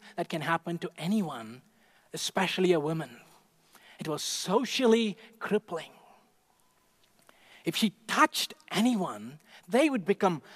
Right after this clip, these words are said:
unclean, and therefore she had to stay away from physical contact with anybody. Even her family would have turned her down.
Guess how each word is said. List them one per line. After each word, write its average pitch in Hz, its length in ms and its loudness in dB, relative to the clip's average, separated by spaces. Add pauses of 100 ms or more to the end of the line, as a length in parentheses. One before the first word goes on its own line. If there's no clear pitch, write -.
unclean, 180 540 -4 (160)
and 185 100 0
therefore 202 260 4
she 190 180 0
had 190 200 0
to 185 140 -4 (200)
stay 226 460 4 (260)
away 214 240 6
from 196 200 -4
physical 220 500 0
contact 202 580 0
with - 160 -8
anybody. - 640 -8 (1080)
Even 226 340 2
her 185 180 0
family 147 880 -2 (680)
would - 100 -10
have - 180 -6
turned 160 280 2
her 147 100 -4
down. - 300 -6